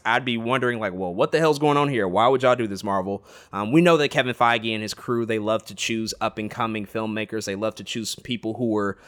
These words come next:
not necessarily, like, massively popular when it comes to directing. They're not the superstars of their genre.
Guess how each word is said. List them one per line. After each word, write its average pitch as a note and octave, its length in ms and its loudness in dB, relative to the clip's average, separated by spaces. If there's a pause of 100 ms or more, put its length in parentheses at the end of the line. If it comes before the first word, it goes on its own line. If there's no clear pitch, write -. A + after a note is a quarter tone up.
(280)
not C3+ 240 2
necessarily, B2 560 0
like, G#2+ 180 2
massively G#2 640 -2
popular A2 520 -2
when G#2 160 -4
it G2 80 -10
comes G#2+ 180 -8
to - 100 -10
directing. G2+ 440 -4
They're G2 100 -4
not G2+ 160 -2
the G2 80 -12
superstars G2+ 600 -2
of F#2 80 -8
their F#2 160 -4
genre. G#2 500 -2